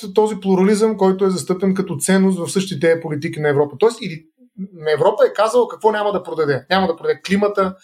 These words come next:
няма да продаде демокрацията си, свободата, разнообразието и така нататък, свобод-, свободното движение на хора, сток-, услуги и така нататък. Тоест, има неща, които, а, Европа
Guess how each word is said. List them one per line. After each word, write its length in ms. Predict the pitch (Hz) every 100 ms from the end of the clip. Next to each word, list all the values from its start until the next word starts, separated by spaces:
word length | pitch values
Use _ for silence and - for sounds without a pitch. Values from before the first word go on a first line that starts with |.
| - _
няма 140 | 175 170
да 40 |
продаде 180 | 175 139
демокрацията 600 | 160 151 170 180 185 175
си, 140 | -
свободата, 680 | 151 165 139 151 170 170 165
разнообразието 760 | 147 151 143 170 170 165 165
и 40 | 165
така 200 | - 175
нататък, 220 | 147 -
свобод-, 440 | - 156 147 160
свободното 480 | - 160 170 175 151
движение 400 | 143 139 170 160
на 80 | 151
хора, 220 | - 175 170 - - - - _ _
сток-, 460 | - - 165 - - 180 190
услуги 320 | 160 - 175 170
и 80 |
така 220 | 143 160 156
нататък. 280 | 143 139 135
Тоест, 220 | 226 - _ -
има 200 | 247 269
неща, 440 | 196 - 226 247 - _ _
които, 500 | - 208 240 240 247 _ _ 202
а, 180 | 180 202
Европа 540 | 165 147 208 202 247